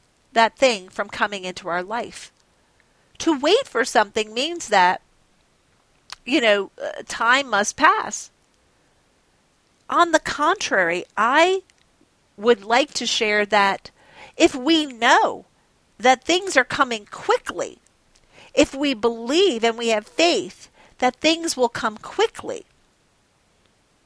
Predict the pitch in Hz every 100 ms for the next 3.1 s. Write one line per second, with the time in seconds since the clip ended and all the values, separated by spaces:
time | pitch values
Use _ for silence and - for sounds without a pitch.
0 | _ _ _ _ _ - 247 240 226 202
1 | 277 359 381 285 - - 508 - 208 156
2 | - _ _ _ - 220 240 320 330 -